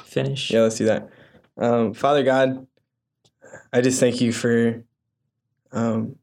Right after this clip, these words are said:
Speaker 2: every opportunity that you give me personally just to serve you, Father. And Lord, I thank you for your gospel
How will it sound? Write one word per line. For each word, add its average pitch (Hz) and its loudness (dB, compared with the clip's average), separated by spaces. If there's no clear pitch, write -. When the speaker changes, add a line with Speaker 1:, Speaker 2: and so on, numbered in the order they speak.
Speaker 2:
every 131 2
opportunity 120 2
that 113 -2
you 123 0
give 117 -2
me 120 -2
personally 117 -2
just - -6
to 120 -6
serve 123 -4
you, 127 -10
Father. 127 -6
And 123 -6
Lord, 131 2
I 127 0
thank 127 -2
you 123 -2
for 120 -2
your 117 2
gospel - -6